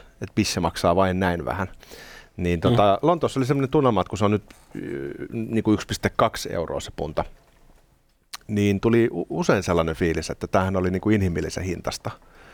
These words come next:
Speaker 2: Joo.
Speaker 1: Ja se on varmaan huolestuttavaa, mut Ruotsissa on siis sama tilanne tällä hetkellä kanssa, että sinne pitäisi nyt mennä sikailemaan, ö, koska se olisi, ö, ilmeisesti taloudellisesti järkevää, sikäli kun sikailu nyt ikinä on järkevää.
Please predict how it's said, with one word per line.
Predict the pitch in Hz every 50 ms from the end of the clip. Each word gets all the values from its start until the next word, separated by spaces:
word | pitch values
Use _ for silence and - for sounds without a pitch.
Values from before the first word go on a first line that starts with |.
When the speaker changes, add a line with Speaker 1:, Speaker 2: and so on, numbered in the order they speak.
| - - - -
Speaker 2:
Joo. | 180 156 127 104 - - - - -
Speaker 1:
Ja | 95 87 90 87 87 87 85 87 87 85 85 85 85 85 85 82 85 82 82 90 - -
se | - - - - 110
on | 98
varmaan | 104 123 123 127 120 117
huolestuttavaa, | 131 123 107 95 90 - 87 - _ 85 78 76
mut | 92 104 -
Ruotsissa | 143 151 117 - 113 - -
on | 95
siis | - 120 110 -
sama | 127 117 110 98
tilanne | - 113 98 92 90 90 -
tällä | - 87 85 85
hetkellä | 87 85 - - 85 85
kanssa, | - 95 90 85 -
että | - -
sinne | - 113 110
pitäisi | - - - 95 87 -
nyt | 131 127 - -
mennä | 92 82 78 73 67 - - - - - - - - - _ -
sikailemaan, | - - - - - 65 58 62 71 50 53 65 - - - - - - - - - - - - - 73
ö, | 73 67 69 76
koska | - - - - -
se | - 82
olisi, | 78 80 - - - - - - -
ö, | - - - - - - -
ilmeisesti | 95 90 90 90 - 107 - - -
taloudellisesti | - 127 127 117 110 107 104 101 - - 139
järkevää, | 143 139 120 - - 73 - 50 - - - - - -
sikäli | - - 120 - 107 95 92
kun | - -
sikailu | - 98 - 101 90 90
nyt | 92 92 -
ikinä | 107 - 101 87 82
on | 85
järkevää. | 85 78 - - - -